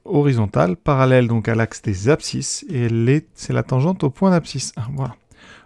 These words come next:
Donc, première question, hein, graphiquement, déterminer une équation de la droite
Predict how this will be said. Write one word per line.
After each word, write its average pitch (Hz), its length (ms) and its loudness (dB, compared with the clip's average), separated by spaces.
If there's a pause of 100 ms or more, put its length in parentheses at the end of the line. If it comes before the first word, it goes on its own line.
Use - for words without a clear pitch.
(120)
Donc, 196 300 0 (420)
première 220 400 0
question, 175 640 -4
hein, 147 160 -6
graphiquement, 151 680 -4 (240)
déterminer 165 560 2
une 175 100 2
équation 160 560 0
de 151 100 0
la 135 160 2
droite 160 600 -2